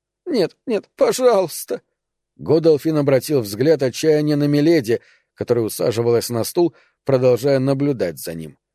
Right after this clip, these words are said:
Ее пунцовые губы раскрылись, но она не произносила ни звука. Все ее внимание сосредоточилось на приведении в порядок своих юбок,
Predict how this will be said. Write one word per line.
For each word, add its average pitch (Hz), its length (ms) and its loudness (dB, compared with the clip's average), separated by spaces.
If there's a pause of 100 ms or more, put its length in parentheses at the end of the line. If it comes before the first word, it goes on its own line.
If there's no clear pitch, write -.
(220)
Ее 131 180 2
пунцовые 113 580 0
губы 123 260 0
раскрылись, 156 640 0 (360)
но 165 180 0
она 143 240 0
не 143 160 0
произносила 117 680 -2
ни 104 160 -6
звука. - 480 -16 (880)
Все 220 220 -2
ее 190 160 4
внимание 160 640 2
сосредоточилось 139 880 0
на 143 100 -2
приведении 139 760 0
в - 80 -8
порядок 135 440 0
своих 143 380 -4
юбок, 131 440 -4